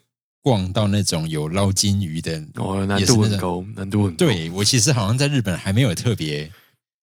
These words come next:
Speaker 1: 经历过这个。
Speaker 2: 嗯，我也是没有看过捞金鱼。
Speaker 1: 对，因为这个场景的话，你可能就是会穿着和服之类的要出现。
Speaker 2: 对，对，对，对。
Speaker 1: 对，然后可能是要烟火大会之类的。
Speaker 2: 对，有点太日常。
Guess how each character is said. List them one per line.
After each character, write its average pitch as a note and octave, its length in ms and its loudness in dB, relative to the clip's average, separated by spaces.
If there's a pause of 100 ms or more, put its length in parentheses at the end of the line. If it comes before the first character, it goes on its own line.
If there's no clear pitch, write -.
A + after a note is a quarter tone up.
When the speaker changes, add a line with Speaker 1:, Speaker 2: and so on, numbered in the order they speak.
(220)
Speaker 1:
经 G#2+ 160 2
历 G#2 140 2
过 F#2 200 0
这 - 160 -2
个。 C#2+ 300 -6 (120)
Speaker 2:
嗯， E2 540 -10
我 G2+ 140 0
也 - 20 0
是 G2+ 160 -4
没 G2 60 -2
有 F#2+ 100 0
看 G2 240 -2
过 F#2 220 -2
捞 F2+ 180 0
金 F#2 220 -4
鱼。 A#2+ 160 -10
Speaker 1:
对， C#3 140 -4
因 E3+ 60 4
为 F3+ 60 4
这 F#3+ 120 0
个 E3 80 4
场 A2+ 220 2
景 A#2 180 2
的 F2+ 40 2
话， G#2+ 200 2
你 A2 100 4
可 G#2 100 0
能 F2 280 -2
就 G#2 100 0
是 G2+ 440 2 (300)
会 B2+ 120 2
穿 G#2 200 2
着 G#2 140 0
和 E2 260 -2
服 D2+ 240 -4
之 D#2 160 -2
类 E2 160 0
的 D#2 200 -4
要 E2 100 2
出 F2 180 -2
现。 E2+ 240 0
Speaker 2:
对， C#2 140 -4
对， - 0 -
对， - 20 -8
对。 C2+ 160 -12 (400)
Speaker 1:
对， D#2 200 -2
然 D#2+ 100 -2
后 F2+ 60 2
可 G2 120 -2
能 E2 120 -2
是 D#2+ 100 0
要 F#2 120 0
烟 F2+ 180 0
火 E2+ 220 -4
大 D#2 240 -6
会 D2 160 -6
之 - 140 -10
类 F2+ 180 -4
的。 - 120 -12
Speaker 2:
对， - 60 -4
有 G2+ 60 0
点 G2 120 0
太 G2+ 160 0
日 F#2+ 200 -4
常。 - 220 -10